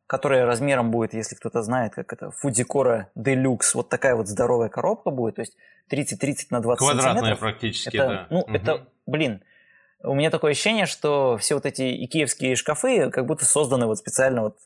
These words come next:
Speaker 1: они такие посмотрели, "Мгм, да, для игр, всё". <laughs>
Speaker 2: <laughs> Да, у меня стоит один маленький, да.
Speaker 1: Ну вот, вот, вот, да.
Speaker 2: Под игры.
Speaker 1: Соответственно,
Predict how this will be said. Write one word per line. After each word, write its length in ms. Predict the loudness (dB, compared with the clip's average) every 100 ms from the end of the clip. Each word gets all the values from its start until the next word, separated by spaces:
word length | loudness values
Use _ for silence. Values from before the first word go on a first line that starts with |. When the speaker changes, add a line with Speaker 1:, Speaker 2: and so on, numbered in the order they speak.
| _ -2
Speaker 1:
они 200 | 0 2
такие 160 | 0 -2
посмотрели, 480 | -2 2 4 4 0
"Мгм, 480 | -2 -4 -4 -6 -2
да, 260 | 0 0
для 140 | 2 2
игр, 320 | 2 -2 -8 -6
всё". 260 | -4 -4 -4
<laughs> 680 | -4 0 0 -2 -6 -8 -2
Speaker 2:
<laughs> 1040 | 0 0 -2 -2 -4 -6 -6 -10 -12 -20 -18
Да, 440 | -8 -4 -2 -4 _ -12
у 60 | -4
меня 240 | 0 2 2
стоит 380 | 2 2 2
один 260 | 2 2 2
маленький, 440 | 0 -2 -8 -12
да. 160 | -18 -20 -20 _
Speaker 1:
Ну 200 | -2 0
вот, 240 | 2 0 2
вот, 160 | 0
вот, 180 | 0 2
да. 320 | 2 0 -4 -18 -12
Speaker 2:
Под 180 | -8 -4
игры. 80 | 0
Speaker 1:
Соответственно, 720 | 0 0 2 2 2 -2 -4